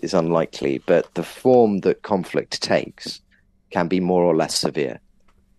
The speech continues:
And the hope is that nuclear weapons, nuclear deterrence, means that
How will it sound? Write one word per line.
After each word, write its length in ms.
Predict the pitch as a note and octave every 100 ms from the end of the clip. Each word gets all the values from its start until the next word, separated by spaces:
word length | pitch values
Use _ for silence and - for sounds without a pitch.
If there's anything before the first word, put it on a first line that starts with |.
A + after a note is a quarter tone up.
| _
And 520 | D#2+ D#2+ F2 E2 D#2 -
the 100 | E2
hope 380 | A#2+ G2+ - F2
is 140 | D#2
that 180 | F2+ -
nuclear 380 | F#2+ - - D#2
weapons, 500 | D2+ - E2 D#2 -
nuclear 300 | E2 - D#2
deterrence, 760 | D#2+ - E2 C2+ D2 - - - _ _ _ -
means 460 | F2 F2 E2+ D#2
that 420 | - E2+ D#2 -